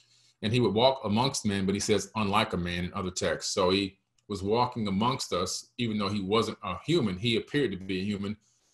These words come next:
He was an ancient being from another planet that learned how to transfer consciousness. These beings had advanced, advanced, advanced technology.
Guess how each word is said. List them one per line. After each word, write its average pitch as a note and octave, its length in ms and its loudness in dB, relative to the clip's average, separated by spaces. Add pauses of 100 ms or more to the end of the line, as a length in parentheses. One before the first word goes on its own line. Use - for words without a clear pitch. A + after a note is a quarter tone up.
(160)
He C3+ 140 -2
was A#2+ 200 0
an G#2+ 260 4 (120)
ancient B2+ 380 0
being G#2+ 320 2
from G2 180 -4
another A2 200 -2
planet G#2 400 -4 (280)
that F#2+ 140 -2
learned G#2+ 180 -2
how A2+ 60 -4
to G2 80 -6
transfer G#2+ 500 -4
consciousness. G#2+ 640 -4
These G#2 220 -4
beings G#2+ 340 -2
had G2+ 160 0
advanced, G#2 640 -4
advanced, F#2+ 560 -6
advanced F#2 400 -8
technology. F2 560 -8